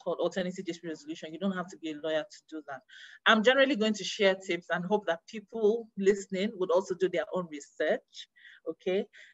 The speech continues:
Then you can also become a mediation advocate. And there's a training coming up, um, in a few weeks, no dates fixed yet, but because I'm on the faculty, I can say that. So mediation advocacy,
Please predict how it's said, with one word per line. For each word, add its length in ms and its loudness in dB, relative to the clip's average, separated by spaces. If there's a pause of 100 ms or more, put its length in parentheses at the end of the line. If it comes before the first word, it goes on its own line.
(140)
Then 480 4
you 140 -2
can 160 2
also 220 2
become 400 2
a 80 0
mediation 520 0
advocate. 520 -4 (160)
And 200 2
there's 200 2
a 60 4
training 340 0
coming 400 2
up, 160 -2 (240)
um, 260 0
in 100 -10
a 60 -8
few 240 -12
weeks, 320 -8
no 220 2
dates 500 0
fixed 260 -10
yet, 200 -2
but 160 0
because 240 -6
I'm 120 -4
on 60 -10
the 80 -20
faculty, 400 -4
I 60 -4
can 180 -14
say 200 -8
that. 240 -6 (560)
So 180 2
mediation 480 0
advocacy, 960 -2